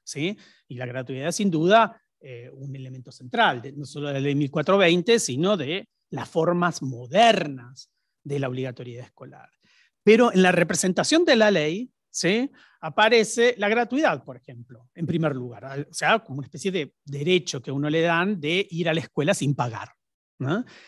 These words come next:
La obligatoriedad no aparece en el primer plano de este, de esta, de este recuerdo de la ley. Entonces, hay un problema en la idea de obligatoriedad escolar, que es que es tan fundamental, ¿sí? Por un lado,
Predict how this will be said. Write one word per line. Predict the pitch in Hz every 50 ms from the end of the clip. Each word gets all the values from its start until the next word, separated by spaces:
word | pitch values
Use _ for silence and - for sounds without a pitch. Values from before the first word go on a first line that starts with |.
| - _ _ _ _ -
La | 185 180
obligatoriedad | 196 208 226 240 220 269 254 277 302 302 294 277 285 302 302
no | 247 220 269
aparece | 294 - 294 302 349 311 - -
en | 180 156
el | 143 139
primer | - - 139 143 143 143 139 127
plano | - 147 143 143 127 123 123 120 120 _ _
de | _ _
este, | _ _ _ _ _ - 135 131 127 123 127 135 139
de | 127 135 143 147
esta, | 147 _ 151 135 131 135 - - - _ - - - 185 185 190 170 160
de | - 185 151
este | - - -
recuerdo | 151 160 160 147 - - 202 185 165 156 156 127 127 127
de | 123 123
la | 120 117 117
ley. | 113 110 113 120 _ _ _ _ _ _ _ _ _ _ _ _ _ _ _ _ _ _ _ _ _
Entonces, | - 220 240 262 277 247 - - - - - - - - -
hay | 220 262 285
un | 294 269
problema | - 254 226 220 254 277 262 226 185 165 165 170 175
en | 160 147
la | 147
idea | 143 143 170 185
de | 175
obligatoriedad | 156 135 131 135 139 127 - 131 123 143 139
escolar, | - _ - 180 175 127 123 135 - - _ _ _ _ _ _ _
que | - 220
es | 226 214 -
que | - - 143 143
es | 156 - - _
tan | - 277 359 -
fundamental, | - 269 220 196 165 160 147 - 117 131 185 - _ _ _ _ _ _ _ _ _ _ _ _ _ _ _ _ _ _ _ _ _
¿sí? | - - 185 170 196
Por | 220 - 170 147
un | 156 165
lado, | 143 123 127 127 151 202 254